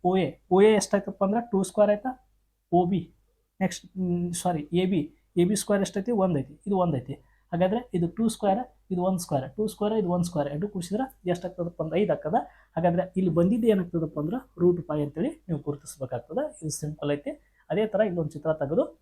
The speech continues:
ನಾನು ಹಾಕಿದ್ದೀನಿ, ನೀವು ಇದೇ ತರ ಇದನ್ನ ಪ್ರಾಕ್ಟೀಸ್ ಮಾಡ್ರಿ.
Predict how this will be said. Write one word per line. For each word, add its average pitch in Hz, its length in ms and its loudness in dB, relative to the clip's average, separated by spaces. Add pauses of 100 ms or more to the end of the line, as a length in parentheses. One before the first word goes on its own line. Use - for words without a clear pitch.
ನಾನು 147 120 -6
ಹಾಕಿದ್ದೀನಿ, 156 680 -6 (340)
ನೀವು 226 280 -2
ಇದೇ 175 180 0
ತರ 170 180 0 (180)
ಇದನ್ನ 151 160 -2
ಪ್ರಾಕ್ಟೀಸ್ - 460 -2
ಮಾಡ್ರಿ. 185 360 -4